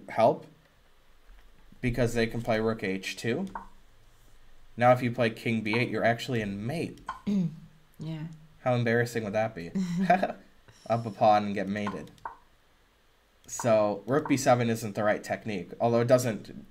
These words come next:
Speaker 1: mess up the win if you j-, you can go back, I think, but
Speaker 2: Mm-hmm.
Speaker 1: after rook H two, you can just go back to B eight. But anyways, king B seven, that's how, this is the technique to try to win. Um,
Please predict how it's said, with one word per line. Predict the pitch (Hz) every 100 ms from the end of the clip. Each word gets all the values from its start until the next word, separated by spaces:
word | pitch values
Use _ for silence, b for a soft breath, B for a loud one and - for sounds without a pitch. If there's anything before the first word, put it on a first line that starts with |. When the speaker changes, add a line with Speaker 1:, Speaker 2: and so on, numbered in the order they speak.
| -
Speaker 1:
mess | 123 117 107
up | 117 -
the | 113
win | 107 107 98
if | 95
you | 104
j-, | 95 - 104
you | 101
can | 104
go | 95 90
back, | 104 98
I | 76
think, | - 80 -
but | 147 - - -
Speaker 2:
Mm-hmm. | 190 180 170 - - _ _ _
Speaker 1:
after | 98 95 90
rook | 92
H | 90 87
two, | -
you | 90 85
can | -
just | -
go | 82
back | 85 87 -
to |
B | - 87
eight. | 87 - b b b b b b b _ _ -
But | 123
anyways, | 117 110 98
king | - 135
B | 113
seven, | 110 107 92 92
that's | 101 -
how, | 104 98
this | 113 -
is | 107
the | 101
technique | - 92 98 90
to | -
try | - 95
to | 90
win. | 92 80 - - - - - - - - - _ _ _ - _ _ _ _ _ - - - - - - - - - - - b b b b b - - - - - -
Um, | 117 104 95 92 95